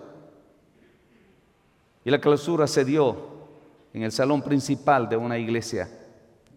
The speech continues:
grande aquí en Guatemala. Créeme, hermano, sentí un dolor inmenso en mi corazón. Se lo digo honestamente. Y si no me salí, fue porque estaba el desarrollo de la clausura.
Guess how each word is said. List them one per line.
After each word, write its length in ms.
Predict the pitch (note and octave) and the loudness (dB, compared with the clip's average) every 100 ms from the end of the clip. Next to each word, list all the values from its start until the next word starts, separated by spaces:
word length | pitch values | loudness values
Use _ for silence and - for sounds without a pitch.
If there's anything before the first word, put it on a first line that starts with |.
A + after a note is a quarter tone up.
| - | -8
grande 400 | G2 A#2+ A2+ G2 | 0 0 0 -4
aquí 160 | G2 A2 | -6 -6
en 80 | |
Guatemala. 540 | G2+ G#2 G#2 G2 - - - _ _ _ _ _ _ _ _ _ _ _ _ _ _ | -4 -4 -6 -8 -12 -14 -20 _ _ _ _ _ _ _ _ _ _ _ _ _ _
Créeme, 300 | - A#2+ A2+ | 0 2 4
hermano, 460 | A2 A2 G#2+ G#2 F#2 - - - _ _ _ - _ - _ _ _ | 2 0 0 -4 -12 -18 -20 -20 _ _ _ -20 _ -20 _ _ _
sentí 460 | - B2 A2+ A#2 A#2+ | -10 -6 -6 -4 -2
un 240 | A#2+ A2+ | -2 -2
dolor 360 | B2 A#2+ A#2+ A#2 | -2 0 0 0
inmenso 540 | A#2 A2+ A#2+ G#2+ - | -2 -2 -4 -4 -8
en 100 | G2 | -8
mi 100 | G2+ | -8
corazón. 440 | G2+ G2 F#2+ - B2 - _ _ _ _ _ _ _ _ _ _ | -12 -16 -16 -20 -20 -20 _ _ _ _ _ _ _ _ _ _
Se 140 | - G#2+ | -10 -6
lo 100 | G#2+ | -4
digo 260 | C3 A2+ A2 | -2 0 -2
honestamente. 920 | A2 A#2 G#2 F#2+ F#2+ F#2 F#2 G2 G#2 - | -2 -4 -6 -12 -14 -18 -14 -12 -10 -10
Y 80 | |
si 200 | A#2+ - | -8 -4
no 240 | A2+ C3+ G#3 | -4 -2 -2
me 140 | G3 | -4
salí, 440 | F3 D#3 B2 B2+ - - - - _ _ _ _ - | -4 -4 -4 -6 -8 -18 -20 -20 _ _ _ _ -6
fue 180 | B2+ | -4
porque 260 | B2+ G#2 A#2 | -4 -4 -4
estaba 340 | G#2 B2 A#2 | -2 0 2
el 80 | G#2+ | 0
desarrollo 600 | G2+ - G#2 G#2+ G#2+ F2 | -4 -4 -6 -2 -2 -4
de 80 | F2+ | -6
la 120 | F2+ | -8
clausura. 600 | - F#2 F2+ G2 F2 - | -8 -12 -10 -14 -14 -18